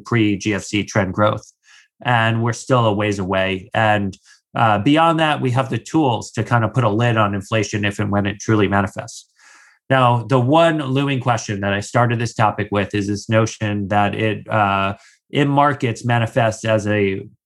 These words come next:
push away from growth into value. And by and large, you know, I think that's lacking certain, uh, nuance, because when you think about growth companies, um, many of them are software technology oriented businesses, really high fixed costs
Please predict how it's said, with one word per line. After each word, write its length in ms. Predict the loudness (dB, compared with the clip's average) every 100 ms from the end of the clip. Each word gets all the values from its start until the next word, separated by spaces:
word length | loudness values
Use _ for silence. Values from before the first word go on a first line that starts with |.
| _
push 220 | -4 -2
away 320 | -4 0 0 0
from 200 | -2 -2
growth 440 | 2 2 0 -6 -10
into 200 | -6 -2
value. 600 | 2 2 2 0 -2 -4 -16 -20 _ -4
And 500 | 0 2 2 -2 -4 -2
by 160 | 2
and 160 | 2 2
large, 500 | 2 0 -4 -10 -6
you 140 | -2
know, 100 | 2
I 120 | 2
think 260 | 0 -4 -2
that's 340 | -2 -2 -6 -2
lacking 640 | 2 2 2 -2 -2 -4
certain, 600 | -4 0 2 2 0 -6 -6 0
uh, 340 | 2 2 0
nuance, 560 | -2 -2 0 0 -4 -8
because 500 | -8 -2 0 0 0
when 140 | 0
you 80 | 0
think 240 | -2 -2 0
about 420 | 2 2 2 -6 _ _ _
growth 240 | 0 0
companies, 640 | 0 -2 -2 -2 -2 -6 -14 -20 -20 _ -8
um, 500 | 0 2 2 2 0
many 240 | 0 2 2
of 60 |
them 260 | 2 0 -2
are 280 | 0 0 0
software 760 | 0 -2 0 0 0 -2 -6 -8
technology 720 | -8 -4 0 0 0 -2 -4
oriented 520 | 0 0 0 -4 -4
businesses, 600 | 0 0 -2 -2 -2 -4 -2
really 400 | 0 2 4 2
high 240 | 2 0
fixed 380 | 0 -6 -8 -2
costs 540 | 2 2 0 -10 -20